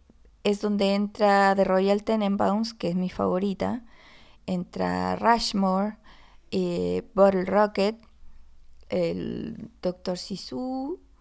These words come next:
y la de la India. Esa es como la última en que, en que yo sentí que estaba viendo una película actuada por personas y que había una excelente dirección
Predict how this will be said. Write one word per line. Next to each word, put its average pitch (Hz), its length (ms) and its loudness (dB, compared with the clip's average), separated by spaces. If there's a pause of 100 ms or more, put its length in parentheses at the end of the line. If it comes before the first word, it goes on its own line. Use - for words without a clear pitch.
(420)
y 262 340 -2 (1500)
la 214 240 4
de 196 80 4
la 185 120 0
India. 151 380 -8 (720)
Esa 226 200 -2
es 226 120 -4
como 202 280 0
la 196 120 2
última 247 1120 -2 (1120)
en 208 200 -2
que, 185 920 -2 (140)
en 196 140 -2
que 208 140 0
yo 226 100 4
sentí 226 320 0
que 233 80 2
estaba 220 380 4
viendo 220 280 2
una 202 320 2
película 233 680 0
actuada 233 480 2
por 233 160 -6
personas 240 540 -2
y 233 60 -4
que 208 100 0
había 214 220 4
una 214 180 0
excelente 208 480 -2
dirección 202 800 0